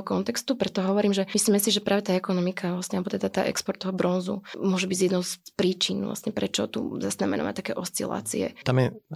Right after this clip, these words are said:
Speaker 2: naozaj veľmi pekné, my v podstate v súčasnosti za bronz, alebo bronz nazývame zliatinu medí a cínu, zhruba osemdesiat percent medí, dvanásť percent cínu, ale v tých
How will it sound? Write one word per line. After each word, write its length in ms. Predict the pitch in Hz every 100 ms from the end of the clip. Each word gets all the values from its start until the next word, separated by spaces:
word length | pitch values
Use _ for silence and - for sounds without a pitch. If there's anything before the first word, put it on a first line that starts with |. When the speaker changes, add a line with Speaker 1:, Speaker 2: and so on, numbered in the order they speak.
| -
Speaker 2:
naozaj 240 | 117 120
veľmi 240 | 117 117 110
pekné, 400 | 120 120 113 110 -
my 100 | 110
v 20 |
podstate 300 | - 120 123
v 80 | -
súčasnosti 480 | 120 117 - 110 120
za 160 | 101 90
bronz, 480 | 101 98 107 -
alebo 400 | - 107 98 104
bronz 320 | 104 104 101 90
nazývame 560 | 92 107 101 101 101 -
zliatinu 480 | 92 101 101 - 113
medí 320 | 98 101 104
a 40 | 98
cínu, 400 | - 92 110 123
zhruba 320 | 107 101 95
osemdesiat 480 | 87 101 98 101 -
percent 640 | 104 - - 92 87 - - 87 85
medí, 320 | 98 120 107
dvanásť 320 | 107 92 92
percent 360 | - 107 - 95
cínu, 320 | - 135 156 - - -
ale 480 | 98 95 95 95 95
v 180 | - -
tých 100 | -